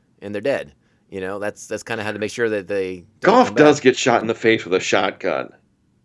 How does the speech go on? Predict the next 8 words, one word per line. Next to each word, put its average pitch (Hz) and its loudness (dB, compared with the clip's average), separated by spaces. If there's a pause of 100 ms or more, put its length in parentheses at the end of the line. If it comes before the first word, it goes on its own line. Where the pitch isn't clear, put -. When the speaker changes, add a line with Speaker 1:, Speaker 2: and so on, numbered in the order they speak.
(120)
Speaker 2:
and 131 2
then 127 4
come 113 -2
out 104 4
of 92 -4
the 92 -6
senator's 76 -6
face. - -6